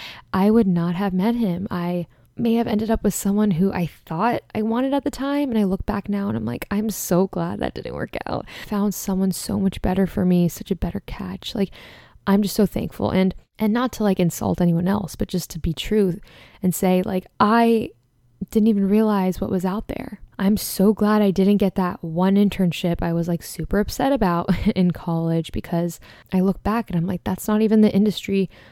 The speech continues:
I want to be in." And it also pushed me to get another opportunity. I really believe that it all works out in some way. And, you know, you also have to make the best out of it. You can't just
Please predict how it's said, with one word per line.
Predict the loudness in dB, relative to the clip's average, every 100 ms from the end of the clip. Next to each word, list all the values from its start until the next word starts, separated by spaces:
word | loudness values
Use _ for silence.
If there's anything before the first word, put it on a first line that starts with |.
| -20 0
I | 2
want | 2 0 -2
to | -2
be | -2 -4
in." | -6 -10 -14 _ 2
And | 4 6
it | 6
also | 4 2 2
pushed | 4 2 2
me | 0 0
to | -2
get | -2 -2
another | -2 0 0 -2
opportunity. | -4 -4 -4 -8 -8 -10 -4
I | 0
really | 2 4 2
believe | 2 2 4
that | 4 0
it | -2 -6 -10 -4
all | 0 0
works | -2 -6 -6
out | -4 -4 -8 -14 _ _ _
in | 0
some | 0 0 0 0
way. | -2 -2
And, | 0 0 2
you |
know, | 4 4
you | 4 2
also | 2 2
have | -2
to | 2
make | 0 0
the |
best | -4 -4 -4 -8
out | -6
of | -4
it. | -2
You | -4
can't | -4 -2 0
just | 0 -2 -6